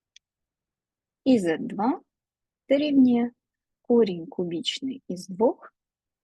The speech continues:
на є в степені і тринадцять пі на дев'ять. Що? Перевірились? Вдалось? Різниця ось тут шість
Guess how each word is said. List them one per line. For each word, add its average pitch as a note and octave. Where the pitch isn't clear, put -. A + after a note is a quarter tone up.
на G#3
є A#3+
в -
степені C4+
і C#4+
тринадцять -
пі E3
на D3+
дев'ять. -
Що? -
Перевірились? A3
Вдалось? F3
Різниця G3+
ось -
тут -
шість -